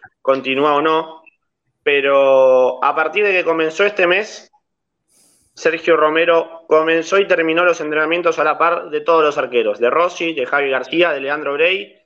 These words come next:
y de Ramiro García. Antes no pasaba esto, o los comenzaba juntos, con, junto con ellos, y no los terminaba, o comenzaba minutos después,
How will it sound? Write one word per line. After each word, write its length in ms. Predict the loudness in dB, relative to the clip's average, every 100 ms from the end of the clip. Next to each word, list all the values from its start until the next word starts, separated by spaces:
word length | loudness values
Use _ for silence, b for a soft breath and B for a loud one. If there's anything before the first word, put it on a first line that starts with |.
| _ _ -8
y 120 | -2
de 100 | 0
Ramiro 380 | 2 0 0 0
García. 560 | 0 -2 -2 -2 -2 -2
Antes 320 | -2 -2 -4
no 160 | -2 -2
pasaba 440 | 0 2 2 2
esto, 500 | 0 -2 -4 -6 _ _ _ _
o 100 | 0
los 140 | 0 2
comenzaba 580 | 0 0 0 0 0 -2
juntos, 640 | -6 -4 -2 -2 -4 -6
con, 200 | -2 -2 -2
junto 240 | -2 0
con 120 | 2
ellos, 500 | 0 0 -2 -4 -16 _
y 120 | -6
no 120 | 0
los 140 | 2 2
terminaba, 680 | 0 -2 0 2 2 0 -6
o 100 | -8
comenzaba 540 | -6 -4 -4 0 0
minutos 340 | -2 -4 -2 -2
después, 520 | 0 0 0 -4 -20